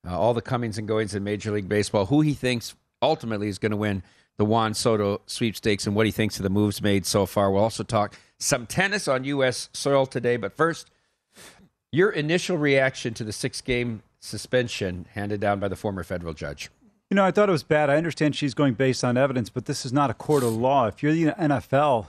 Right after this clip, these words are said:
Speaker 2: you've gotta protect your business in-, uh, interest. And for me, I thought the optics are terrible for the National Football League. This is the same suspension you gave to Ezekiel Elliott, uh,
Speaker 1: And
Speaker 2: eleven
Speaker 1: Roethlisberger.
Speaker 2: and Ben Roethlisberger. Eleven games less than Calvin Ridley. And a lot of people I hear always argue, "Well, Ridley shouldn't have gotten, uh, seventeen games." No, he, Ridley should have gotten a lifetime ban.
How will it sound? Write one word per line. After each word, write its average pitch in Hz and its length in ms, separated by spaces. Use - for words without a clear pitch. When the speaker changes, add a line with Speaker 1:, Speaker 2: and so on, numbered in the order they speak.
Speaker 2:
you've 135 140
gotta 160 120
protect - 380
your 123 80
business 139 460
in-, 131 180
uh, 123 200
interest. 117 460
And 135 180
for 147 80
me, 156 300
I 131 140
thought 170 320
the 143 100
optics 156 400
are 123 60
terrible 147 440
for 120 100
the 110 80
National 113 320
Football 107 440
League. 104 160
This 175 200
is 185 80
the 151 120
same 175 240
suspension 147 580
you 135 80
gave 139 220
to 139 120
Ezekiel 131 480
Elliott, 120 340
uh, 120 300
Speaker 1:
And 139 100
Speaker 2:
eleven 135 220
Speaker 1:
Roethlisberger. 123 680
Speaker 2:
and 156 380
Ben 156 180
Roethlisberger. 139 600
Eleven 160 320
games 165 240
less 143 220
than 135 100
Calvin 127 340
Ridley. 131 260
And 135 80
a 139 60
lot 170 200
of 156 60
people 156 160
I 135 60
hear 139 160
always 131 260
argue, 127 300
"Well, 147 220
Ridley 143 260
shouldn't 135 240
have 131 120
gotten, - 160
uh, 156 60
seventeen 127 440
games." 113 180
No, 147 140
he, 151 120
Ridley 175 440
should 208 140
have 160 60
gotten 147 160
a - 20
lifetime 123 400
ban. 104 260